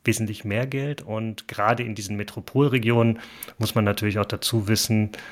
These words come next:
äh, die Mieten sind extrem hoch. Und wer sagt irgendwie, das Leben in, äh, Frankfurt und München ist teuer, der hat noch nie versucht, eine Wohnung in New York oder San Francisco zu mieten.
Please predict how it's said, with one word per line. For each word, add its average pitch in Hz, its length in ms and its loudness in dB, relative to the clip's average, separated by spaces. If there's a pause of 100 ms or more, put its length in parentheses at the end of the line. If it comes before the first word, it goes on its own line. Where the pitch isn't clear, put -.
(160)
äh, 104 300 2
die 104 440 2
Mieten 117 420 2
sind 113 200 2
extrem 110 520 0
hoch. 110 240 0
Und 104 240 -4
wer 98 420 2
sagt - 320 -2
irgendwie, 107 300 -2
das 98 200 -2
Leben 107 340 2
in, 101 340 -2 (120)
äh, 101 180 -2
Frankfurt 113 440 0
und 101 140 0
München 107 320 0
ist - 180 -6
teuer, 107 240 2
der 101 120 0
hat - 100 -6
noch 98 100 0
nie 101 140 -2
versucht, 104 340 -2
eine 95 200 -2
Wohnung 104 300 0
in 101 160 -2
New 98 80 0
York 101 320 2
oder 95 140 -4
San 101 220 -2
Francisco - 440 2
zu - 160 4
mieten. 123 440 6